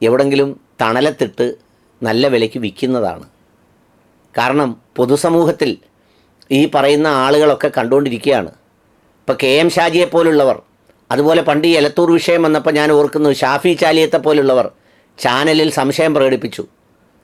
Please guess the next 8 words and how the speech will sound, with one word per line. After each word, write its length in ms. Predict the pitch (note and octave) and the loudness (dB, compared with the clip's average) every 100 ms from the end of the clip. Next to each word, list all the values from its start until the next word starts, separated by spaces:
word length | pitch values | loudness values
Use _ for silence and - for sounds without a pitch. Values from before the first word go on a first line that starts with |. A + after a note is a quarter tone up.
| - | -4
ഇത് 100 | B2 | 0
ആസൂത്രിതമാണോ 840 | B2+ C3+ D#3+ D#3 D3+ D#3 C3+ C#3 A2+ - | 0 0 -2 0 0 2 0 0 -4 -4
അല്ലയോ? 380 | A2+ C3+ D3 A#2+ D#2+ _ _ _ _ - | -2 2 2 2 -2 _ _ _ _ -2
ഒരു 160 | C3+ | 0
സമുദായത്തെയും 840 | D3 C3+ C#3+ D3+ D#3+ C#3+ E3 D#3+ B2+ - | 0 0 0 2 0 0 0 0 -4 -4
ഒരു 140 | B2+ C#3 | -2 -2
ജില്ലയെയും 680 | A#2+ C3 D3+ E3+ E3 E3+ D#3 | -2 0 2 2 2 2 0
ഒക്കെ 240 | B2+ D3+ | 0 -2